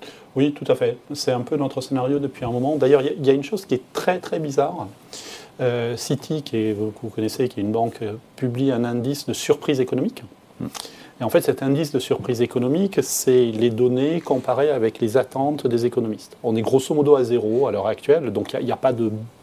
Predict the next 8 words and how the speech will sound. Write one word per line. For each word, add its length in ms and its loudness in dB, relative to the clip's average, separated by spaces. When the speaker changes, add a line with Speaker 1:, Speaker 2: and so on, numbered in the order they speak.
Speaker 1:
vague 680 0
de 100 0
mauvaises 460 2
ou 20 -2
de 100 -4
bonnes 140 0
Speaker 2:
Hmm. 60 -4
Speaker 1:
surprises. 360 -8